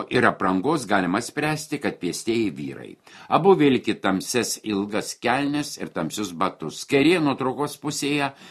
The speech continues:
einantis vyras į žemę remiasi baltąja lazdele. Abu pėstieji stovi ant neregiams pritaikytos šaligatvio dalies. Tai šaligatvio kraštas, kurio dalis padengta specialiomis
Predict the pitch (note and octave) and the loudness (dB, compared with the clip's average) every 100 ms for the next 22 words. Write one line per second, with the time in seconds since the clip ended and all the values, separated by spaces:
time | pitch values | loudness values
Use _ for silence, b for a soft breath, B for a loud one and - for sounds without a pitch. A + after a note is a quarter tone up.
0 | B A#2+ C3+ B2+ B2+ B2+ - - C3 B2+ | B 2 2 2 -2 -4 -6 -2 0 0
1 | B2 - - B B G#2 F#2+ A#2 C3 B2 | -2 -4 -8 B B 0 4 4 4 0
2 | A#2 A2+ A2+ - F#2+ D#2 D2+ E2 D#2+ D2+ | 0 0 -4 -4 -4 -2 -2 0 0 -2
3 | D#2 A#1+ D#2 C#2+ A1+ - B B B B | -4 -6 -8 -8 -8 -12 B B B B
4 | C#3 F#3 E3+ D3 - D#3 D#3+ D3 - A#2+ | 6 6 6 2 4 2 2 0 -2 0
5 | A#2 A2 A2 - F#2 F2 - G#2 A2 G#2 | 0 0 -4 0 0 0 -4 2 4 6
6 | F#2 G2+ C3 D3 - - E2+ - F2+ F#2 | 4 0 -2 -2 -8 -8 -8 -2 -2 -2
7 | - - C#3+ C#3 - A2 F2 D#2 F#2+ - | -4 -8 -6 -6 -6 -2 -2 0 -4 -4
8 | G2 G#2 F2+ C#2 - - B B B B | -2 0 0 -2 -8 -14 B B B B
9 | - C#3 B2 - B2+ A#2 A2+ F#2+ E2 D2+ | 0 2 2 2 4 4 2 -2 -4 -4
10 | D#2 - G2 A2+ C3 - - D3+ - G#2+ | -6 -2 4 6 6 -2 -6 -6 0 2
11 | G2+ F#2 F#2 A2 - - G#2+ F#2+ G2+ F#2+ | 2 0 0 0 -4 -4 -4 0 -2 -4
12 | - G2+ - - F#2 - D#2+ D#2+ D2+ D#2+ | -2 -4 -4 -6 -6 -6 -6 -6 -4 -6
13 | F#2 B2+ | -6 -8